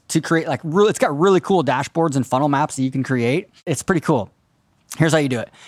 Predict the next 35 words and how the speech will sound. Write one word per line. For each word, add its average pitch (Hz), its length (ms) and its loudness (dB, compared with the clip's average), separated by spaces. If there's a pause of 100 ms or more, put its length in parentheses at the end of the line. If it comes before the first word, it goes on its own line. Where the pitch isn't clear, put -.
Basically, 185 500 2
first - 280 -2
thing 196 140 2
you 170 100 4
do 156 140 4
is 139 80 2
you 143 60 2
wanna 170 120 2
make 170 160 0
sure 170 160 0
you've 143 100 2
got 143 180 0
Facebook 160 520 -2
events 131 460 -4
set 120 200 0
up. - 280 -8
So 127 120 -4
you 127 80 0
gotta 147 220 0
make 147 220 -2
sure 160 140 0
you've 143 120 2
got 139 140 2
events 151 300 -2
set 160 140 2
up 151 160 0
in 135 60 0
the 127 60 -2
code 147 340 0
all 139 200 2
the 156 60 2
way 147 120 2
through 147 200 -2
your 127 80 -2
site. 180 380 -2